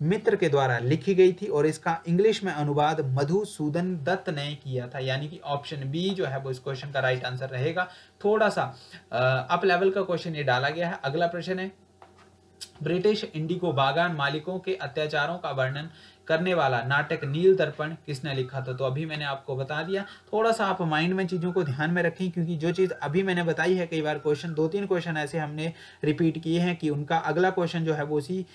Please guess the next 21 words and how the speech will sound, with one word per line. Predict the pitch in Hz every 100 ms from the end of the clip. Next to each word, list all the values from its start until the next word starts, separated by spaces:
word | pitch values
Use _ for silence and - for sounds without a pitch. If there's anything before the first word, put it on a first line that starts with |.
| - -
पिछले | 127 147 170 202
क्वेश्चन | 185 156 165 151
से | 147
ही | 151
रिलेट | 147 131 131 131 208 - _ -
करता | 127 127 127
है। | 123
तो | 147
अभी | 147 180
मैंने | 180
आपको | 170 156 -
बताया | 147 147 160
था | 175 180
नील | 151 151 190 175
दर्पण | 143 160 156
जो | 151
है | 151
वो | 143
किसने | 131 131 147
लिखी | 147 - 170
थी, | 196 196